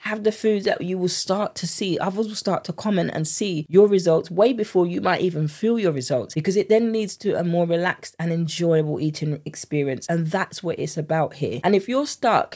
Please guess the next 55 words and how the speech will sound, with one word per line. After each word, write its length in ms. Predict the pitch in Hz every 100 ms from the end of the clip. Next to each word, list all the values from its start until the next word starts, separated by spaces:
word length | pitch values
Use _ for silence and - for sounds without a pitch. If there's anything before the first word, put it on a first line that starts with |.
| -
in 280 | 185 165 -
a 80 | 180
macro 340 | 170 175 175
counting 520 | 160 175 170 156 156 156
rut 220 | 151 -
and 280 | 165 160 160
you 100 | 170
want 140 | 180
to 60 | 180
explore 500 | 160 - - 170 147
a 40 |
more 280 | 170 165 170
intuitive 540 | 165 156 175 160 156
approach, 380 | - 170 143 - 175
more 200 | 180 -
intuitive 640 | 202 214 269 262 233 -
approach 400 | 160 196 185 -
isn't 400 | - 180 208 -
weight 280 | 170 180 175
loss 220 | 165 160 -
at 220 | 156 -
all. 260 | 156 185 -
It's 240 | - -
finding 440 | - 170 185 180 147
balance 420 | 156 160 147 -
in 80 | 165
the 80 | 160
foods 320 | - 156 160
that 120 | -
you're 140 | 156 -
eating. 180 | 180 175 170 185
And 100 | 202
head 140 | 220
over 180 | 262 269
to 120 | 247
the 100 | 214
website, 440 | 185 180 - 170 156
V 220 | 165 196
A 80 | 185
nutrition 420 | 170 - 151 147
coaching 480 | 151 147 - 151 151
dot 120 | -
co 140 | - 220
dot 140 | 262
U 100 | 226
K 400 | - 185 143 139
forward 480 | - - 214 220 220
slash 340 | - 165 160
schedule, 480 | - 165 151 139 135
and 140 | 175 185
let's 200 | 220 -
see 260 | 196 175
if 120 | 175 -
this 260 | 185 180
approach 480 | 190 - 170 156 -